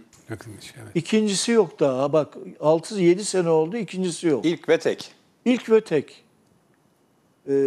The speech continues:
Speaker 2: özelde var. Ama
Speaker 3: Ama kamu
Speaker 2: kamuda yok.
Speaker 3: anlamında
Speaker 2: Kamuda yok.
Speaker 3: ilk ve tek.
Speaker 2: Kamuda yok. E,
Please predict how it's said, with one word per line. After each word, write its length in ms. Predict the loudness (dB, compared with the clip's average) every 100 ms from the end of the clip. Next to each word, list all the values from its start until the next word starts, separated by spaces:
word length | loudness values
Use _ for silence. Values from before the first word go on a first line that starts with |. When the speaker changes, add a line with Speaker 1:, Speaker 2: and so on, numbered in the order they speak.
| -2 -2
Speaker 2:
özelde 540 | -2 4 4 4 2
var. 260 | 2 0 -2 -12 _ _ _ _ _ _ _
Ama 260 | -2 0 0
Speaker 3:
Ama 240 | -2 -10
kamu 0 |
Speaker 2:
kamuda 360 | 0 0 2 0
yok. 80 | -2
Speaker 3:
anlamında 360 | -6 -8 -2 -2
Speaker 2:
Kamuda 200 | -2 -6
yok. 160 | -8
Speaker 3:
ilk 200 | -14 -14
ve 80 | -16
tek. 180 | -14 -2
Speaker 2:
Kamuda 320 | -2 0 0
yok. 260 | 0 0 -8 _ _ _ _ _ _ _ _ _ _ _ _ -4
E, 400 | -2 0 0